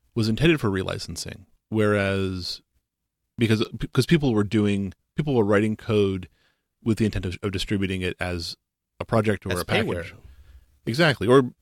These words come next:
Speaker 1: or Nagios or whoever it was was building something and then redistributing the code outside and trying to make sure that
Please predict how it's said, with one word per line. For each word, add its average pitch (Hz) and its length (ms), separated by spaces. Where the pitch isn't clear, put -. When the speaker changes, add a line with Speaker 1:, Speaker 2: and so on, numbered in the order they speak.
Speaker 1:
or 123 180
Nagios 117 520
or 107 60
whoever 120 260
it 107 80
was 110 180
was 101 140
building 123 280
something 110 300
and 104 80
then 104 100
redistributing 104 540
the 95 80
code - 300
outside 101 400
and 98 100
trying 101 140
to 101 60
make 101 200
sure 101 260
that 95 160